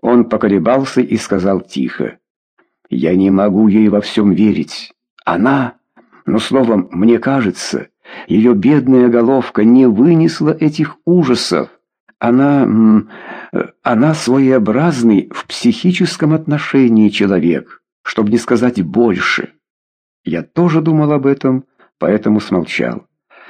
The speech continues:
«Но я тоже слышал шаги. Дикость.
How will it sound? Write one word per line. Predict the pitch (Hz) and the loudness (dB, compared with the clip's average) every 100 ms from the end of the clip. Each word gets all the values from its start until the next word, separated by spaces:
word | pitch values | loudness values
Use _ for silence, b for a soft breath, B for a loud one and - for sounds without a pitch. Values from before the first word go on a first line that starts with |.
| B B B - | B B B -2
«Но | 90 | 2
я | 104 98 | 2 0
тоже | - 104 110 120 | 0 0 0 -2
слышал | - 139 131 143 | 0 0 0 -2
шаги. | - 156 151 208 185 - _ _ _ _ | 0 -2 0 0 0 -6 _ _ _ _
Дикость. | - - 120 - 90 - - - | -18 -4 -2 0 -2 -6 -18 -20